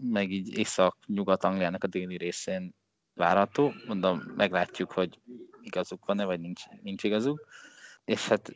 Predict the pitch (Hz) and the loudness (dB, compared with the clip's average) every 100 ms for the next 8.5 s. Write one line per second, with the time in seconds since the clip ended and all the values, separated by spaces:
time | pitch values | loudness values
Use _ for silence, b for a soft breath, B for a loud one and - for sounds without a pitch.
0 | - - 107 104 - - 101 98 98 - | -14 -6 0 0 0 0 4 4 2 -2
1 | _ _ - B B - - - - - | _ _ -20 B B -20 -14 -14 -14 -14
2 | - 98 98 98 101 101 98 98 98 92 | -8 0 2 2 2 4 6 6 6 4
3 | - _ 113 107 113 104 120 - 101 98 | -2 _ 2 4 6 8 6 8 6 8
4 | 113 127 - _ - _ _ _ - 107 | 6 4 -2 _ -20 _ _ _ -8 0
5 | 110 - - 98 98 - - B B B | 0 0 2 2 2 -2 -20 B B B
6 | _ _ _ _ _ - 113 117 117 120 | _ _ _ _ _ 0 2 2 0 6
7 | 110 104 101 - - - 113 101 104 101 | 6 6 2 -2 -10 -8 -2 0 2 4
8 | 98 98 98 98 | 4 4 2 0